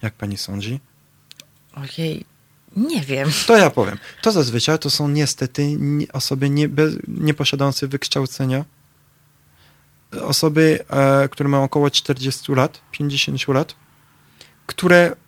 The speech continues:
Speaker 1: n-, nie mają za wielu, nie mają umiejętności, które są potrzebne na rynku południowokoreańskiego. I umówmy się szczerze, kobieta w wieku pięćdziesiąt lat w Polsce, która nie ma wykształcenia,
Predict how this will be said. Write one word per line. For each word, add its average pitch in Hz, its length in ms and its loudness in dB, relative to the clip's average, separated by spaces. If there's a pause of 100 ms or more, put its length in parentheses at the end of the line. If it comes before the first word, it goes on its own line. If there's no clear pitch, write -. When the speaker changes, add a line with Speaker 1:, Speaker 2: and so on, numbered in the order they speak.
(120)
Speaker 1:
n-, 160 320 -2 (420)
nie 151 160 2
mają 165 220 6
za 151 120 2
wielu, 151 260 4
nie 151 200 2
mają 165 320 4 (200)
umiejętności, 151 640 2
które 143 200 -2
są 143 140 0
potrzebne 151 420 0
na 147 120 4
rynku 143 280 0
południowokoreańskiego. 143 920 0 (500)
I 160 80 4
umówmy 147 400 4
się - 220 -4
szczerze, 113 440 -2 (400)
kobieta 190 440 4
w - 20 -4
wieku 147 280 -2
pięćdziesiąt 135 560 0
lat 117 160 -4
w - 60 -20
Polsce, 117 360 -2
która 131 240 -2
nie 139 140 4
ma 147 120 4
wykształcenia, 127 640 -2